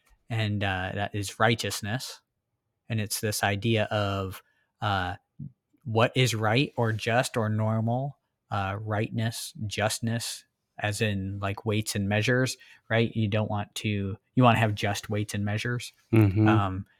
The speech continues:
Speaker 1: and then down here you see righteousness as of the law.
Speaker 2: Yeah.
Speaker 1: Um, so really in
Speaker 2: Of, uh, it's in, uh, F I there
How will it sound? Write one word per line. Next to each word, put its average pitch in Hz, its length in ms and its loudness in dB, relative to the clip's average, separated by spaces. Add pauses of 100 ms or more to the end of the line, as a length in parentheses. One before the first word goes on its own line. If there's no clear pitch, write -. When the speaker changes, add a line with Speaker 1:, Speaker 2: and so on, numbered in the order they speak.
(340)
Speaker 1:
and 117 140 4
then 107 160 6
down 117 200 8
here 127 140 6
you 127 100 4
see 104 420 0 (160)
righteousness 113 640 0
as 107 260 2
of 104 220 -2
the 104 100 -4
law. 104 460 -2 (280)
Speaker 2:
Yeah. 107 280 8 (120)
Speaker 1:
Um, 98 440 -4 (260)
so 117 200 0
really 127 520 8
in 113 320 -2 (300)
Speaker 2:
Of, 120 300 10
uh, 110 40 0 (240)
it's 113 460 8
in, 110 400 10
uh, 101 400 8 (260)
F 120 440 6 (360)
I 120 460 6
there 95 540 0